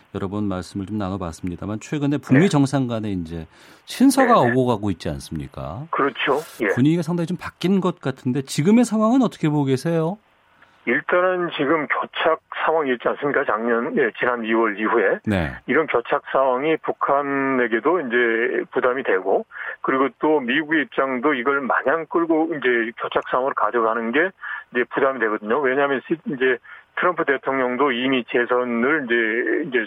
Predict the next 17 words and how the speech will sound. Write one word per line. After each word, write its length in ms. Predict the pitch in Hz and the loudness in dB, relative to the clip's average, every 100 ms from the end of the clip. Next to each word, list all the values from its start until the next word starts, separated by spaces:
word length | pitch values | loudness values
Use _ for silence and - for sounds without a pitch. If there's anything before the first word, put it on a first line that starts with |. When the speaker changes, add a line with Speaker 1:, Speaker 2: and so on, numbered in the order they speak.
| - | -2
Speaker 2:
선언했고, 640 | 143 131 117 - 135 147 214 - - - | 0 0 -2 -2 0 0 -2 -12 -20 -6
그런 220 | 123 139 | -2 0
가운데서 460 | 135 123 127 117 131 | 0 0 -2 -4 -2
보면 320 | 117 120 147 | 0 -2 -4
북한이라고 680 | 131 - 143 135 131 120 113 | -8 -2 -2 0 0 0 0
하는 120 | 135 | -4
변수를 380 | - 117 110 123 | -2 -2 0 -2
관리할 340 | - 110 117 117 | -2 0 0 -2
필요가 280 | - 151 113 | -2 0 0
있기 140 | - - | -4 -6
때문에 440 | 104 104 143 92 | -2 0 -2 -2
Speaker 1:
네. 320 | 113 101 76 67 | -2 -2 -4 -2
Speaker 2:
그렇다면 840 | - 151 - 143 135 151 165 139 | -2 -2 -2 -2 0 0 0 -2
무언가 460 | 113 135 139 131 170 | 0 0 2 0 0
북한과 440 | - - 131 135 | -2 -2 0 0
다시 320 | - 107 - 127 | -2 -4 0 -2
한번 340 | 117 135 | 0 0